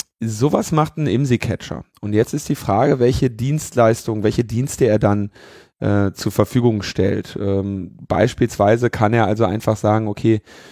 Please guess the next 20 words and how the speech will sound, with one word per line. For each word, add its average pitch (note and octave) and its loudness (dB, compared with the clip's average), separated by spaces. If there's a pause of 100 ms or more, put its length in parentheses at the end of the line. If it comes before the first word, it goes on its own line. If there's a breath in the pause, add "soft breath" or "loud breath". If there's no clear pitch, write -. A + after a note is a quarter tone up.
(120 loud breath)
du G#2+ -4
bist A2 0
jetzt A2+ 0
mit A2 -2
dem G#2 0
Netz G#2 0
verbunden, C3+ 0
wir A#2+ 2
können A#2 -2
dir A#2 4
hier G#2+ 2
Service G#2+ 0
bereitstellen. C#3+ 0
Ähm, G2+ -10
ausgehende A2+ 0
Anrufe A#2 0
sind G#2 -2
da G2+ 0
ein G2+ 0
leichtes, A2+ -2